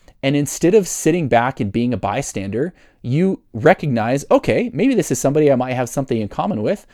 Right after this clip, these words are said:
I should talk to them," right? And it might be a very brief interaction. Maybe it's a couple sentences, really quick in line at the grocery store, never leads to anything. Fine, right? Maybe you go up and you strike up a conversation with somebody. It leads to an hour, two-hour conversation,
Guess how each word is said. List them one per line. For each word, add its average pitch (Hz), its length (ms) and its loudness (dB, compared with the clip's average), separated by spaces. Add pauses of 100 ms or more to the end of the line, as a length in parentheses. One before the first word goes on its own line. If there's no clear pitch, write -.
(360)
I 165 80 0
should 165 360 0 (400)
talk 302 240 2
to 127 100 4
them," 98 240 -6 (320)
right? 185 320 -2
And 165 140 0
it - 80 -6
might 240 200 -2
be 226 200 2
a 190 120 2
very 233 480 2
brief 196 300 0
interaction. 120 560 2
Maybe 165 240 0
it's 156 140 -2
a 123 40 -2
couple 185 300 2
sentences, 131 640 0 (340)
really 185 240 8
quick 170 240 2
in 151 80 0
line 139 140 2
at 131 80 0
the 123 40 -4
grocery 127 280 0
store, 123 240 2
never 135 260 4
leads 127 240 0
to - 80 -8
anything. 107 420 -6
Fine, 120 380 0 (480)
right? 123 300 0
Maybe 135 320 2
you 160 100 2
go 127 200 6
up 156 200 4
and 113 140 -4
you 110 80 -2
strike - 320 2
up 123 80 -4
a 117 40 -2
conversation 110 600 -2
with 104 80 -6
somebody. 107 420 -2 (320)
It 123 140 -4
leads 135 300 0
to 127 180 4
an 123 100 2
hour, 147 340 4
two-hour 147 460 4
conversation, 151 800 0